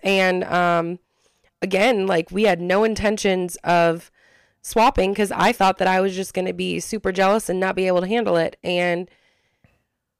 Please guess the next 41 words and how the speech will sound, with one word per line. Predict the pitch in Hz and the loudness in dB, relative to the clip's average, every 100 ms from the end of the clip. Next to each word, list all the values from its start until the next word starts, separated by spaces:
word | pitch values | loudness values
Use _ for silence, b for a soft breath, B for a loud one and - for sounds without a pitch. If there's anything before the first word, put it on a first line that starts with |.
| _ _ _ _ | _ _ _ _
we, | 196 196 190 | -2 0 -2
we | 175 180 185 | -4 -6 0
get | 190 | 2
into | 220 240 247 247 | 2 2 2 4
it, | 269 - | 4 2
and | 185 | 0
I'm | 185 190 | 0 2
like, | 185 175 165 165 - _ _ _ | 2 4 2 0 -14 _ _ _
"Let's | 185 170 - | -4 -4 -4
do | - 233 | 0 4
it," | 202 196 - | 4 0 -2
you | 196 175 | -4 0
know? | 160 165 180 | 2 2 0
And, | - 170 165 160 170 - | 0 0 2 0 -2 -2
um, | 165 160 160 165 - - | 0 0 -2 -6 -12 -6
I | 170 | -2
was | 170 | -2
scared, | - - 190 180 226 220 | -2 -4 0 2 2 0
but | 185 - | -2 -2
I | 175 | -2
loved | 180 180 190 | 0 -2 -2
it. | 170 - - _ _ _ _ - | -4 -6 -10 _ _ _ _ -6
Um, | 180 170 165 175 - | -2 -2 -2 -6 -4
and | 170 170 165 160 170 - _ _ _ _ _ _ _ _ _ _ - | -2 0 0 -2 -8 -16 _ _ _ _ _ _ _ _ _ _ -2
I | 196 | -2
think | - 208 | 0 0
that | 196 | 4
I | 185 180 | 4 4
just | 190 | 2
had | 202 180 | 0 0
to | |
get | 180 185 | 2 4
out | 180 180 | 4 4
of | |
my | 170 165 | 2 2
own | 156 | 0
head. | 147 180 196 175 - | 2 2 4 2 -2
And | 160 | -2
I | 160 | -2
think | 160 170 165 - | -2 -2 -2 -2
that | 165 - - | 0 0 -4